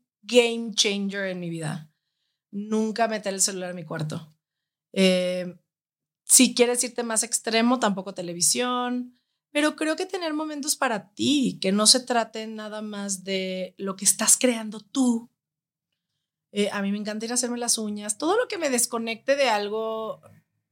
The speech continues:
¿sabes? No, porque también nos podemos perder en el, em, los demás y la inspiración y la comunidad y todo eso está muy bonito, amigos,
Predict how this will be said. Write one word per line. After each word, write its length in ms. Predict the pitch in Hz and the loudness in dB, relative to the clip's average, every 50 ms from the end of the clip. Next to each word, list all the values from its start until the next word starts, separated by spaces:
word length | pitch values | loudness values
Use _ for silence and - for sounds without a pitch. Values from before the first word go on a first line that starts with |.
| _ _ _ _ _ _ 180 156 151 - - - - - - | _ _ _ _ _ _ -16 -16 -16 -16 -16 -18 -18 -10 -4
¿sabes? 760 | - - 220 208 214 240 302 466 587 571 - - - - - _ _ _ _ _ _ _ | -2 0 2 2 4 4 4 2 2 2 2 0 0 -2 -6 _ _ _ _ _ _ _
No, 300 | - 208 208 196 208 240 | -6 -2 0 0 2 2
porque 220 | 240 247 214 214 190 | 0 0 -2 -2 -2
también 300 | 180 202 208 202 208 220 | -2 -2 -2 -2 -2 -4
nos 120 | 233 226 | -4 -2
podemos 300 | - 233 208 208 220 - | -2 -2 -2 -2 -4 -4
perder 640 | - - 208 196 196 190 190 185 196 226 269 - - _ _ _ _ - | 0 0 0 0 0 -2 -2 0 0 -2 -2 -4 -10 _ _ _ _ 0
en 220 | - 190 190 190 185 | 2 2 2 2 0
el, 440 | 185 185 190 202 240 285 339 - _ _ _ _ _ _ _ _ _ _ _ _ _ _ _ _ _ _ _ _ _ _ - | 0 0 0 0 0 0 -2 -6 _ _ _ _ _ _ _ _ _ _ _ _ _ _ _ _ _ _ _ _ _ _ -10
em, 520 | - 196 202 196 190 185 175 170 160 156 156 | -4 0 2 2 2 0 -2 -4 -6 -8 -6
los 140 | 220 220 214 | -4 -2 0
demás 520 | 226 226 226 226 220 196 - - - - - - - - - - - | 0 0 0 -2 -2 0 0 0 0 0 -4 -6 -8 -6 -6 -2 4
y 120 | - 240 226 | 8 8 8
la 80 | 220 | 8
inspiración 1040 | 220 214 214 - - 240 226 208 190 185 - - 240 233 226 220 214 196 190 185 180 - - - - - - | 6 2 0 -2 -2 -2 -4 -2 0 2 2 2 2 0 0 0 0 0 0 -2 -4 -6 -8 -8 -8 -4 2
y 100 | - 226 | 2 4
la 140 | 226 220 220 | 4 4 2
comunidad 840 | - 220 220 214 214 214 208 202 208 214 214 214 214 208 202 185 170 - - - - _ - | 2 -2 -2 -2 -2 -2 -2 0 2 2 2 2 2 0 -2 -4 -8 -12 -20 -20 -20 _ -4
y 200 | - 214 208 - | 0 2 2 2
todo 180 | - 220 214 226 | 2 2 4 4
eso 80 | 240 233 | 2 2
está 160 | - 247 233 | 0 -2 -2
muy 120 | 226 226 | -2 -4
bonito, 460 | 226 226 220 214 196 - 202 202 214 240 - | -6 -6 -6 -6 -6 -4 -2 0 0 0 0
amigos, 680 | - 208 214 208 202 202 214 247 269 269 - - - | -2 -6 -6 -6 -6 -6 -4 0 0 0 0 -2 -6